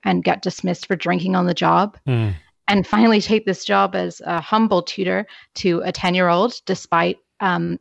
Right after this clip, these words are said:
Speaker 1: how learned he clearly was and how imaginative.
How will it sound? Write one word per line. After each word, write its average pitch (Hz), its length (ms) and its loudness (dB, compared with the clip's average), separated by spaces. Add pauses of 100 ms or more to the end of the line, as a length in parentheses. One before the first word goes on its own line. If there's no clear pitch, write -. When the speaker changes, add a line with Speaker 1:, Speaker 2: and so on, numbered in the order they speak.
Speaker 1:
how 185 180 -2
learned 175 400 0
he 202 120 -4
clearly 170 340 -2
was 165 280 2
and 196 100 0
how 170 200 0
imaginative. 175 760 -2